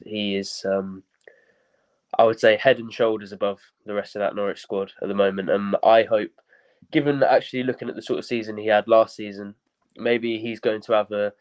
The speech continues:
and this is a very, very high bar, so he might not reach quite this level,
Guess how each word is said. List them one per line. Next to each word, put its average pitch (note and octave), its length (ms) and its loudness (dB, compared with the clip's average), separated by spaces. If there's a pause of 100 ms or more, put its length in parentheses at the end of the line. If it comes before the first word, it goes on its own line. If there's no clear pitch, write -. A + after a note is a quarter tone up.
(220)
and G#2+ 340 -4
this A#2 200 -6
is G#2+ 240 -8 (120)
a G#2+ 120 6
very, A2+ 360 4
very G#2+ 240 0
high G2+ 180 -4
bar, F#2+ 260 -4
so G#2+ 120 -12
he G#2+ 40 -12
might A2 180 0
not G2+ 160 -6
reach G2 380 -14
quite A2 260 0
this - 180 -14
level, F#2 320 -10